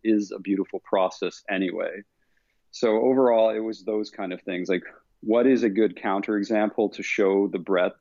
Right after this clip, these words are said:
of what's possible and how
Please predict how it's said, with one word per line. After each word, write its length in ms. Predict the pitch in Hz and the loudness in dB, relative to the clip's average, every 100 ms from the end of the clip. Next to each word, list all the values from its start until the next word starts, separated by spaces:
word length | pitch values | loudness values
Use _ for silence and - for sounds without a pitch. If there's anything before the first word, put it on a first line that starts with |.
| - | -10
of 140 | 95 85 | -10 -6
what's 320 | 95 95 - - _ _ - | -2 -2 -4 -16 _ _ -6
possible 680 | 92 92 - 104 123 139 - _ _ - | -4 -2 -4 0 0 -2 -6 _ _ -10
and 400 | 95 90 87 90 - _ - | -6 -4 -4 -6 -14 _ -4
how 440 | 98 92 90 | 0 0 -2